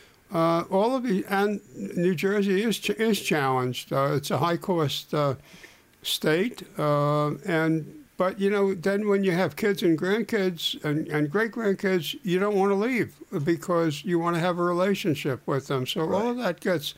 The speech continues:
Speaker 1: gets, gets factored, uh, that's factored in. Then we have inflation on top of it. It's not coming down anytime soon. Maybe it won't. Uh, you know, the rate of increase will slow. But,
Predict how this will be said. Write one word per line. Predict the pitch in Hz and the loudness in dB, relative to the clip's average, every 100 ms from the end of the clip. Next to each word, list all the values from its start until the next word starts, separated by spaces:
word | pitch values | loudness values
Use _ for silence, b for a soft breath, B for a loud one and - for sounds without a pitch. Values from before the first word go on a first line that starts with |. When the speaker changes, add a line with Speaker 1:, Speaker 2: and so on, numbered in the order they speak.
| B B B B | B B B B
Speaker 1:
gets, | - 185 - - | 0 0 0 -6
gets | 170 180 156 - | -2 -2 -2 -2
factored, | 170 165 151 226 165 160 175 | 0 0 -2 -2 -2 -2 0
uh, | 160 160 147 - B B B | 2 2 -2 -10 B B B
that's | 180 160 | -2 -2
factored | - 170 151 170 151 | 0 -2 0 0 2
in. | 139 185 | 2 2
Then | 185 175 | 0 0
we | 160 | 2
have | 170 165 | 2 2
inflation | 151 180 170 175 - | 0 2 2 2 2
on | 170 151 | 2 2
top | 147 139 143 170 | 0 0 0 -2
of | 165 | -2
it. | 185 | -2
It's | 151 - | 0 0
not | 160 147 | 0 -2
coming | 185 151 151 | 0 0 0
down | 143 147 151 160 | 2 2 2 2
anytime | 143 151 147 180 147 147 | 2 0 0 0 2 0
soon. | - 143 165 208 | -2 -2 0 0
Maybe | 147 147 156 | 0 2 0
it | 165 | 2
won't. | 147 156 196 - 143 | 2 2 0 -8 -4
Uh, | 147 151 147 B B B B | -2 -2 -4 B B B B
you | 165 | 0
know, | 165 180 | 2 2
the | 143 175 | -2 -2
rate | 147 151 156 | 2 2 2
of | 147 | 0
increase | 170 170 170 147 147 | 0 0 0 0 -2
will | 147 | -4
slow. | 123 - 143 151 | -4 -2 0 0
But, | 185 165 165 | 0 -2 -2